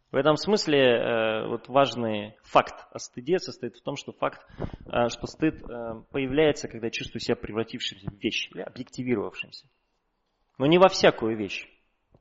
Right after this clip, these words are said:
а в особую вещь, о которой я сейчас и буду говорить, если ее можно назвать вещью.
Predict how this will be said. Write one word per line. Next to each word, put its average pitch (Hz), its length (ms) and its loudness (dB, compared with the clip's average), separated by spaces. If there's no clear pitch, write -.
а 107 300 -4
в - 140 -10
особую 117 520 4
вещь, - 360 -6
о - 60 -18
которой 135 300 -6
я 110 60 -4
сейчас - 280 -12
и 107 60 -12
буду 104 200 -10
говорить, 139 340 -4
если 120 220 -8
ее 120 60 -2
можно 120 260 -4
назвать 107 280 -10
вещью. - 380 -8